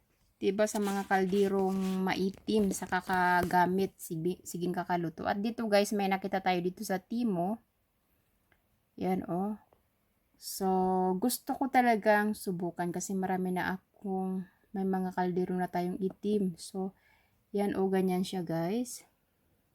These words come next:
So, yan. Ang sabi, nakakaputi. So, yan. I-try natin ngayon, guys, at mag-o-order tayo sa internet. Taran! Ito na siya, guys.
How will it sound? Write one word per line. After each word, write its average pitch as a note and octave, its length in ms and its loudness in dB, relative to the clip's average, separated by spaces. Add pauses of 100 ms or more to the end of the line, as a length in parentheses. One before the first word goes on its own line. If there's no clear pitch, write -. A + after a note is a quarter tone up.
(920)
So, G3 480 -2
yan. F#3+ 560 0 (840)
Ang F#3+ 160 -2
sabi, F#3+ 320 2
nakakaputi. G3 1040 -2
So, F3 400 -4
yan. F3+ 400 -2 (480)
I-try A3+ 240 4
natin A#3 400 4
ngayon, A#3 320 4
guys, G3 400 6
at G3 160 -6
mag-o-order G#3 720 -2
tayo G3 560 2 (1700)
sa - 320 -6
internet. F#3+ 880 -2
Taran! C4+ 720 6
Ito G#3 240 0
na G3 80 0
siya, F3+ 240 -4
guys. D#3+ 320 0